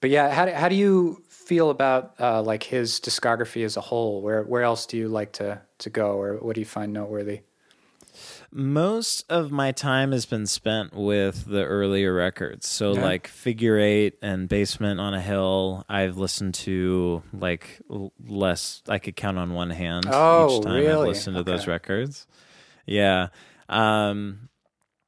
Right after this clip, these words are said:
Speaker 2: so, yeah, most of the time is spent with, like, Roman Candle and the Self-Titled and Either Or.
Speaker 1: Yeah, the light stuff.
Speaker 2: Yeah. <laughs> Exactly.
Speaker 1: But
Speaker 2: Easy listening.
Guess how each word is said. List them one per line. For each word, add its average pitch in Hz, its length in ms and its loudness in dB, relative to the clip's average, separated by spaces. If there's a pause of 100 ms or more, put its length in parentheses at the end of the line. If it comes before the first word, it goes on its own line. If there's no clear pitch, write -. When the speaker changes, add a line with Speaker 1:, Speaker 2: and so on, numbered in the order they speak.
(140)
Speaker 2:
so, 123 160 2
yeah, 120 240 6
most 117 400 2
of 123 40 -4
the 117 60 0
time 110 340 0
is 101 120 -2
spent 101 380 -4
with, 98 220 -6
like, 92 360 -4
Roman 98 320 -2
Candle 92 600 -4
and 92 120 -8
the 87 60 -8
Self-Titled 87 840 -4
and 82 140 -10
Either 85 260 -6
Or. 85 440 -6
Speaker 1:
Yeah, 113 320 -14 (160)
the 190 100 2
light 151 240 2
stuff. - 440 -2 (100)
Speaker 2:
Yeah. - 260 -14 (920)
<laughs> 196 680 10
Exactly. 120 800 2
Speaker 1:
But - 80 -18
Speaker 2:
Easy 127 300 2
listening. 113 500 -2